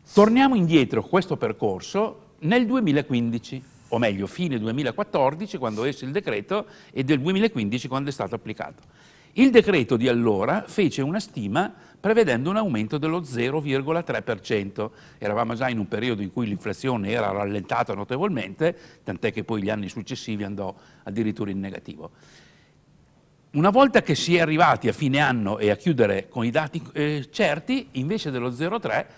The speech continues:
risultò che era zero due. Ma nel frattempo l'inps ha aumentato le pensioni dello zero tre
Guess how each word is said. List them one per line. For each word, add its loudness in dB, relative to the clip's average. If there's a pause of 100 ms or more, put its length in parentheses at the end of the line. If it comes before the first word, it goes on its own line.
(140)
risultò -4
che 0
era -2
zero -4
due. -4 (380)
Ma -6
nel 0
frattempo 0
l'inps -2
ha 0
aumentato -2
le -4
pensioni -6
dello -2
zero -8
tre -2